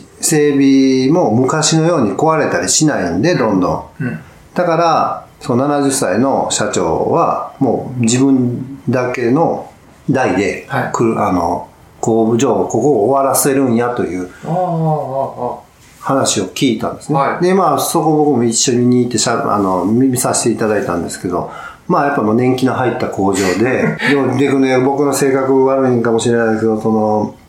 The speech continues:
Speaker 1: 熱く語っちゃったんですよね。僕は、
Speaker 2: うん。
Speaker 1: こういうあた-、安全安心で嬉しいんやけど、
Speaker 2: はい。
Speaker 1: 仕事は減っていくのは目に見えてる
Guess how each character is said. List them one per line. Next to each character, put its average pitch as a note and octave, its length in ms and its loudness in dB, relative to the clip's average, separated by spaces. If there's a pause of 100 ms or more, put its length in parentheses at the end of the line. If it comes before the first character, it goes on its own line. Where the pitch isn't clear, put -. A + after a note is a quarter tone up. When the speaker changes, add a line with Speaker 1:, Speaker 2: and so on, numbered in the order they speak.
(140)
Speaker 1:
熱 D3+ 220 0
く - 60 2
語 - 140 -2
っ C#3+ 260 -4
ち - 80 -2
ゃ - 40 0
っ - 120 -4
た F2 100 -2
ん - 60 -6
で - 60 -8
す - 80 -14
よ - 80 -4
ね。 D#3 240 -4 (100)
僕 F#3+ 240 0
は、 A3+ 340 0
Speaker 2:
う C3+ 40 -4
ん。 A2+ 200 -8
Speaker 1:
こ A3 220 2
う A3 80 4
い A3 100 2
う G#3 100 0 (220)
あ E3+ 60 -2
た-、 F#3 220 0 (320)
安 F#3 100 0
全 F#3 160 2
安 F#3 140 0
心 F#3 220 2
で F3 360 2
嬉 A3+ 240 2
し C4+ 60 2
い C4 60 6
ん A#3 40 2
や D3+ 140 0
け G#2+ 100 -2
ど、 A2+ 300 0
Speaker 2:
は C3 80 0
い。 - 240 -2
Speaker 1:
仕 G#3+ 140 2
事 A3 140 2
は F#3+ 60 0
減 D#3 140 0
っ G#3+ 40 -8
て A3 100 0
い - 20 2
く G#3 100 0
の D3+ 80 2
は G#2 100 0
目 C3+ 140 2
に C3+ 160 2
見 G#2 160 2
え A#2 60 0
て C3 160 0
る D#3+ 260 0